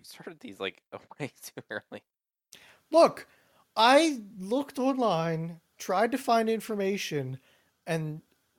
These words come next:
Speaker 2: read what my packages of seeds said. They said, "Start it at this time. Start it this far ahead of when you wanna plant it."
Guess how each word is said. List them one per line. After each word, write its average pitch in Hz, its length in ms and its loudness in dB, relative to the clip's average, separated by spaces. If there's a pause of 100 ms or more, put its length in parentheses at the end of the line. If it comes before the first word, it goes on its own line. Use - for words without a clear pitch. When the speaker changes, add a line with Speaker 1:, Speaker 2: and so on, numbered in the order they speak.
(120)
Speaker 2:
read 185 560 -2
what 196 420 -2
my 208 160 -2
packages 202 560 -6
of 185 100 -8
seeds 196 340 -6
said. 131 320 -4
They 156 160 -2
said, 143 360 -4
"Start 196 380 2
it 247 180 -4 (360)
at 175 240 -2
this 202 240 0
time. 156 400 -4 (540)
Start 196 260 0
it 170 220 -2
this 240 180 4
far 226 320 2
ahead 208 320 2
of 175 100 -4
when 190 200 0
you 190 100 -4
wanna 190 160 0
plant 156 380 -4
it." - 80 -20